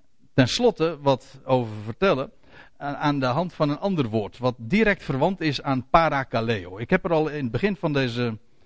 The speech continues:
toespraak al even op gewezen dat er verschillende woorden zijn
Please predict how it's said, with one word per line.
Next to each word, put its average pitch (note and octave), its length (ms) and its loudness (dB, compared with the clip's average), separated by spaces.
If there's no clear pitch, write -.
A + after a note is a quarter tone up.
toespraak F3+ 440 6
al D#3 140 4
even C3+ 220 2
op B2+ 100 -6
gewezen F3+ 460 2
dat D#3+ 200 2
er C#3+ 100 0
verschillende F3 420 0
woorden E3 320 6
zijn G#3+ 400 2